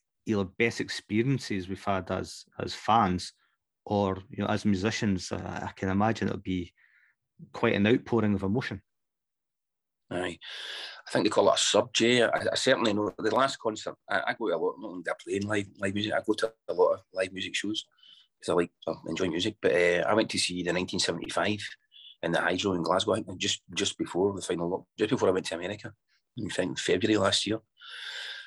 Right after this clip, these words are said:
Speaker 2: And I remember thinking at the height of the pandemic, when everybody was in the lockdown and all that, and I said to myself, "Would I feel comfortable going into a crowd?" And this is the worry I've got now: would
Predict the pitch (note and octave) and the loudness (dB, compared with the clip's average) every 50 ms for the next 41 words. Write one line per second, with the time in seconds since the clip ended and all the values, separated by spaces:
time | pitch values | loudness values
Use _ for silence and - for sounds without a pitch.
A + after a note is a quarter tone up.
0 | - - F#2+ F#2+ F#2 G2 G2+ G#2+ A2 G#2+ - - - G#2+ A2+ - - A2 A2+ G#2+ | -6 0 4 6 6 8 8 6 4 4 2 2 2 0 0 0 2 2 2 2
1 | - G2+ - G#2 A#2 F2+ A#2+ - - A#2+ A#2 A2+ A2+ A2+ A2 A2 - - F#2+ F#2+ | 2 2 2 2 2 2 2 0 0 0 0 0 2 0 0 0 -2 -4 -4 -2
2 | G2 A2+ A2 G2 F#2 F2+ F2+ F#2 F2+ D#2 E2+ F#2 - - - A#2+ A2+ A2 A#2 A#2 | -2 0 0 -2 -2 -2 -6 -6 -4 -2 0 0 0 0 0 0 0 0 0 0
3 | A2 G#2+ G#2+ - - F#2 F2+ - - G2+ - - G2+ G#2 - - G#2 F#2+ - F2+ | 0 -2 -2 -4 -4 -6 -4 -4 -4 -4 -4 -4 -4 -4 -4 -4 -6 -6 -4 -2
4 | - C3+ - - C#3+ A#2+ - - - C3+ - - F3 C#3 C3 - _ _ _ _ | -2 -2 0 0 0 0 0 -2 -8 -8 -8 -10 -10 -10 -12 -18 _ _ _ _
5 | - - F#2 G2 G2+ - E2+ - - - - G2+ C3 C#3+ A#2+ A#2 A2 A2+ - B2+ | -8 -4 -2 -2 -2 -2 -4 -4 -2 0 2 4 4 4 4 2 0 -2 -2 -2
6 | G#2 F#2+ - - - B2 B2+ C#3 C#3 - - B2+ A#2+ - - A#2 G#2 G#2 G2 F#2+ | -2 -2 0 0 2 2 2 2 0 2 4 4 4 4 4 2 2 2 2 0
7 | - - | -4 -6